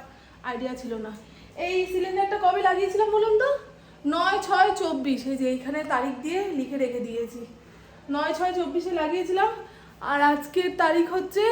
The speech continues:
এগারো আট চব্বিশ। ভাবুন, পুরো দুটো মাস আমার একটা সিলিন্ডার চলে,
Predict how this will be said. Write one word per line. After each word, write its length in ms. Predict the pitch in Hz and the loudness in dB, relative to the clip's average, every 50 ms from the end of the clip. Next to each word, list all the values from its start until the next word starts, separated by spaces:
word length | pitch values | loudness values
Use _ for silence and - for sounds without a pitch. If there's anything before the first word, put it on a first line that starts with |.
| 466 - - - - - - | 2 0 -4 -12 -18 -12 -4
এগারো 380 | - 294 294 294 330 330 359 359 | -2 0 2 2 2 2 4 4
আট 340 | 320 320 339 359 349 - - | 4 4 4 4 0 -4 -2
চব্বিশ। 520 | 330 285 254 233 220 254 247 240 - - - - - - - - - - | -2 -2 -2 0 -2 -2 -2 -4 -6 -10 -14 -18 -20 -20 -20 -20 -8 -2
ভাবুন, 440 | 254 262 - 233 254 254 240 220 - - - - - - - - - - - - - - - - | 0 2 2 2 0 0 -2 -2 -4 -6 -12 -18 -20 -20 -20 -20 -20 -20 -20 -20 -20 -18 -2 4
পুরো 260 | 370 370 392 466 466 | 8 8 10 8 8
দুটো 420 | 466 - 339 349 370 381 427 427 | 6 6 4 6 6 6 4 4
মাস 300 | 381 370 370 381 427 392 | 4 4 4 4 4 4
আমার 220 | 381 370 359 359 359 - - - - - - - - | 2 0 0 -2 -2 -4 -8 -14 -18 -20 -20 -20 -10
একটা 280 | - 302 294 - - 339 | -8 -8 -6 -6 -6 -6
সিলিন্ডার 500 | - 349 320 311 311 311 311 311 294 - | -4 -2 -2 -2 -2 0 0 0 -2 0
চলে, 280 | - 269 214 220 220 | -2 -4 -4 -4 -4